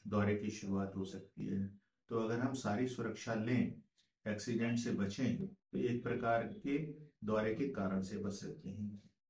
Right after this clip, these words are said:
इसके अलावा अगर हम alcohol लेते हैं और alcohol छोड़ दें, क्योंकि उससे भी कभी-कभी दौरे की शुरुआत हो सकती है।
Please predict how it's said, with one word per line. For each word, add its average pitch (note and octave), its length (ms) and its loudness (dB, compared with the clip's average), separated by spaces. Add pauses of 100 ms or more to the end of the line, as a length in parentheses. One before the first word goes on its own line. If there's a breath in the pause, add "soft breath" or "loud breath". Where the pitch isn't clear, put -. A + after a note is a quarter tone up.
(140)
इसके A#2+ 320 4
अलावा C#3 320 10
अगर A#2 360 2
हम - 200 2
alcohol G#2 460 2
लेते A#2 240 -2
हैं A#2+ 140 4
और A2 220 2
alcohol G2 440 2
छोड़ A2 260 0
दें, A#2+ 220 2
क्योंकि G#2+ 520 -4
उससे G2 300 0
भी A2+ 180 2
कभी-कभी A#2 420 2
दौरे A2 320 2
की G#2+ 120 -4
शुरुआत G#2 400 -8
हो G#2 120 -4
सकती G2 360 -4
है। G2+ 300 -2